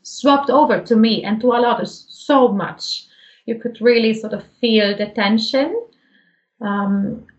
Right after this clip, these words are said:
so considering, you know, how important and how crucial your own mood is as a meeting leader, it's probably worth,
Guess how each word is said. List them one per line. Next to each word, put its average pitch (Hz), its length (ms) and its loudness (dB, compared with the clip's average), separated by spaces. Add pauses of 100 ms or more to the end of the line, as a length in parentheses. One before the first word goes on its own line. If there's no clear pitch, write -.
(1160)
so 233 280 2
considering, 226 840 2
you 226 120 2
know, 208 140 0
how 254 340 2
important 226 760 -4
and 202 140 -6
how 233 180 -2
crucial 262 500 -2
your 214 140 -2
own 233 180 4
mood 247 240 2
is 220 160 -4
as 220 160 -4
a 208 40 -2
meeting 220 420 0
leader, 240 320 4
it's 180 180 -8
probably 214 440 -4
worth, 214 400 0